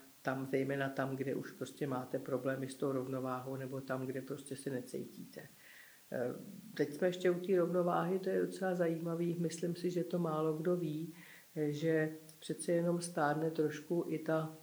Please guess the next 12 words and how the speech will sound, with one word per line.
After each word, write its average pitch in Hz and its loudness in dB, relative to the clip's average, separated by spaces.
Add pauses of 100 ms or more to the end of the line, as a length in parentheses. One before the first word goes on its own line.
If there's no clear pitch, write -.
(240)
jako 143 -4 (240)
nejenom 156 2
ten 151 4
rovnovážný 139 2
aparát, 143 0
ale 139 0
celá 143 -2
ta 151 -2
schopnost 147 -4
tu - -2
rovnováhu 147 0
udržet. 135 -4